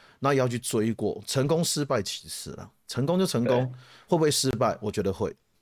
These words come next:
Speaker 1: 有没有那个考试的人一定其实失败比成功多？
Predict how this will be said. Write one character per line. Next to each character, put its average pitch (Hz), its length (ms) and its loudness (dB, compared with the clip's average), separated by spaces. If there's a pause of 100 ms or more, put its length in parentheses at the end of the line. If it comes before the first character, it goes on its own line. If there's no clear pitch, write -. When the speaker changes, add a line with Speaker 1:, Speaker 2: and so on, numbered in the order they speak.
(640)
Speaker 1:
有 139 160 2
没 165 100 2
有 165 240 2
那 165 160 0
个 151 80 4
考 95 220 0
试 139 200 0
的 113 140 4
人 101 180 2
一 104 120 0
定 117 240 0
其 117 160 0
实 110 120 -2
失 120 240 0
败 107 200 2
比 85 140 -6
成 85 200 -6
功 85 200 -4
多？ 78 220 -8